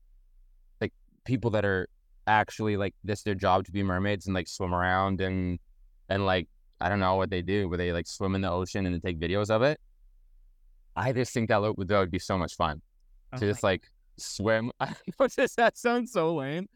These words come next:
Speaker 1: Yeah.
Speaker 2: No, that sounds amazing.
Speaker 1: <laughs> Yeah, no, I'm, and the other thing, I'm not,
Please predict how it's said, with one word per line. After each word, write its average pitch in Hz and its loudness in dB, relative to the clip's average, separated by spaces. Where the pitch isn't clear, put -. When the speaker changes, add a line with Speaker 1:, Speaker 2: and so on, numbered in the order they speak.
Speaker 1:
Yeah. 160 0
Speaker 2:
No, 190 0
that 175 -4
sounds 196 0
amazing. 180 -2
Speaker 1:
<laughs> - -20
Yeah, 131 4
no, 123 0
I'm, 120 -2
and 135 -2
the 135 2
other 131 2
thing, 131 -4
I'm 120 -2
not, 110 -2